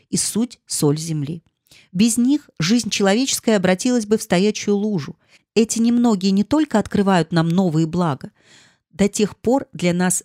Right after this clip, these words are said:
не существовавшие, но и дают жизнь тем благам, которые уже существовали. Если бы даже нам и не предстояло более узнать ничего нового, то и в таком случае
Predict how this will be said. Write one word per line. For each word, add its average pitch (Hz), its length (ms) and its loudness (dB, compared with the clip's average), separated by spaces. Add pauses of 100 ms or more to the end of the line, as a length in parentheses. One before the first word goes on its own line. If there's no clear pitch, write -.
не 208 240 0
существовавшие, 151 1040 -4 (260)
но 208 280 2
и 220 160 -4
дают 214 520 0
жизнь 180 480 0
тем 285 320 -2
благам, 170 420 -4
которые 170 520 0
уже 160 280 -2
существовали. 175 760 -6 (640)
Если 262 380 0
бы 233 100 0
даже 226 320 0
нам 214 440 0
и 208 100 2
не 190 140 2
предстояло 269 600 0
более 160 320 2
узнать 180 400 0
ничего 180 340 0
нового, 160 480 0 (300)
то 180 80 2
и 175 40 4
в - 60 -8
таком 185 420 -2
случае - 520 -4